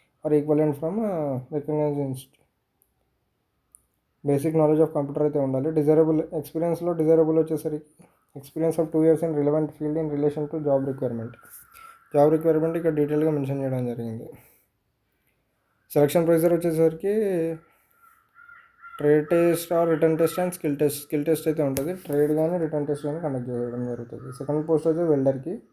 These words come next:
ఏజ్ లిమిట్ సేమ్. క్వాలిఫికేషన్లో చూసుకుంటే, మనకు వెల్డర్లో ఐటీఐ చేసి ఉండాలి. ఎక్స్పీరియన్స్ రిలవెంట్, టూ ఇయర్స్ ఎక్స్పీరియన్స్ ఉండాలి రిలవెంట్ ఫీల్డ్లో.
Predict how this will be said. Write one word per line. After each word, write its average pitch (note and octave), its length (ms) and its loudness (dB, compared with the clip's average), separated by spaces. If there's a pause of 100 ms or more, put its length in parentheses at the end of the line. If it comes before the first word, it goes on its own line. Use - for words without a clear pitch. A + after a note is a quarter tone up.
(1040)
ఏజ్ D3 200 4
లిమిట్ D#3+ 220 4
సేమ్. D#3 320 -2 (800)
క్వాలిఫికేషన్లో D#3+ 760 0
చూసుకుంటే, E3 500 -4
మనకు D#3+ 500 -2 (1080)
వెల్డర్లో D#3+ 420 6
ఐటీఐ D#3+ 240 4
చేసి D3+ 260 0
ఉండాలి. C#3+ 280 -4 (460)
ఎక్స్పీరియన్స్ D#3+ 500 -4
రిలవెంట్, D#3 560 2
టూ D#3 120 0
ఇయర్స్ D#3 180 2
ఎక్స్పీరియన్స్ D3+ 420 -2
ఉండాలి D#3+ 240 -2
రిలవెంట్ C#3 360 -2
ఫీల్డ్లో. B2+ 360 -8